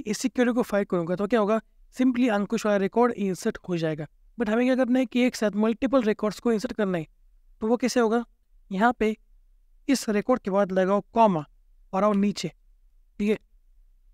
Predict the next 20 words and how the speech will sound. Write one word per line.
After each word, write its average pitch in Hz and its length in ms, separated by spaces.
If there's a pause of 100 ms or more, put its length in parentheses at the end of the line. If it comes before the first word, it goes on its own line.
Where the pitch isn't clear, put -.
(160)
और 226 120
यहाँ 226 300
पे 240 100
आप 214 140 (180)
again 247 320
आपका 208 360
दूसरा 208 400
रिकॉर्ड 202 260
इंसर्ट 196 200
कर 226 120
सकते 208 320
हो, 233 120 (360)
वो 226 80
भी 226 120
आपको 226 420
in 233 120
brackets 202 640
ही 240 80
डालना 175 280
होगा, 151 240